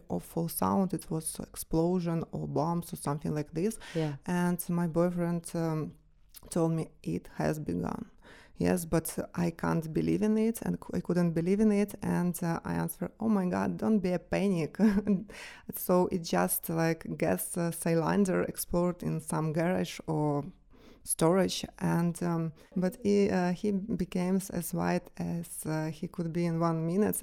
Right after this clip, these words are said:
Speaker 1: and he repeated that the war has started. And, um, I, I just, uh, looked through the window, and I saw a lot of people around, um, around the way, uh, with, uh, alarm cases in their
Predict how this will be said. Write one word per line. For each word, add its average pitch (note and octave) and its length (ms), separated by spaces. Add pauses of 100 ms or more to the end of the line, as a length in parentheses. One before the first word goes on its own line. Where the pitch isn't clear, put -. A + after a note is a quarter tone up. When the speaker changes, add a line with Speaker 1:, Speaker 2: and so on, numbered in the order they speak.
Speaker 1:
and D#3+ 320 (360)
he - 140
repeated D#3+ 480
that D#3 220 (320)
the D#3 120
war D3+ 440
has - 120
started. - 560 (720)
And, G3 460
um, F#3 400 (640)
I, F#3+ 420 (720)
I F#3 100
just, F3+ 400
uh, F3 140
looked F#3+ 300
through F3+ 180
the F3+ 140
window, F3 520
and E3 180
I E3 100
saw F3 320
a E3+ 80
lot E3 240
of E3 160
people E3+ 440 (460)
around, E3+ 540
um, E3 580 (280)
around E3+ 260
the E3 100
way, E3+ 320
uh, - 200
with, E3 360
uh, E3 160
alarm F3 400
cases F3+ 480
in E3+ 120
their D#3+ 260